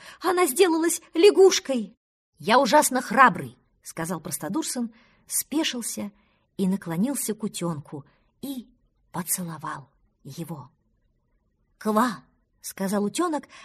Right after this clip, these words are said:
а затем понарошку потерял сознание и упал навзничь в синюю коробку,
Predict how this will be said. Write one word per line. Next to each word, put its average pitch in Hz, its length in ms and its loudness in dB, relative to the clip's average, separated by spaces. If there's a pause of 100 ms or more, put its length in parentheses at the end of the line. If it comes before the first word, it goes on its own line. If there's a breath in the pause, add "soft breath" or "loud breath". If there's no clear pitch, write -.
а 151 80 -8
затем 175 300 -4
понарошку 185 560 -4
потерял 185 440 -4
сознание 277 720 -4 (220 loud breath)
и 185 100 -4
упал 190 360 -2
навзничь 214 640 -6
в - 40 -16
синюю 185 480 -4
коробку, 175 640 -10